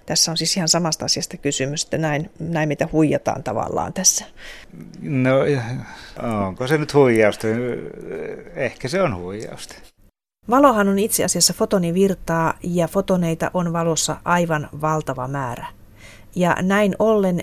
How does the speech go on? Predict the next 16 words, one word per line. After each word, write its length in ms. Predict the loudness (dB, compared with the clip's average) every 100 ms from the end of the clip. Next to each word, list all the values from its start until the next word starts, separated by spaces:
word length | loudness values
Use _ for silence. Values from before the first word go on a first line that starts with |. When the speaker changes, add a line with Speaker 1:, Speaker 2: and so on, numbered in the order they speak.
| 0
Speaker 1:
niitä 280 | 0 0
saapuu 500 | 0 0 0 0 0 0
myös 240 | 0 -2
ihmisen 400 | -2 0 0 0
silmään 580 | 0 0 0 0 -2 -6 -2
aivan 320 | 0 0 -2
valtava 440 | 0 0 0 -4 -4
määrä 360 | -2 -2 -2 -4 -14 -16 0
valoisissa 540 | 2 4 4 2 0
olosuhteissa. 800 | 0 0 -2 -4 -10 -8 -6 -6 -8 -16 -20 -20 _ _ -16
Speaker 2:
Yksittäisiä 720 | -12 -10 -12 -8 -4 -2 0
fotoneja 640 | 2 4 6 6 8 6 6
absorboituu 640 | 4 2 4 6 6 4
näköpigmenttimolekyyleihin. 1800 | 4 4 0 0 -2 -2 -2 2 4 4 4 0 -6 -6 -6 -6 -6 -10 -10 -14 -14 -16 -18 -12 -10 -8
Kun 180 | -8 -2
katselemme 540 | 0 0 0 0 0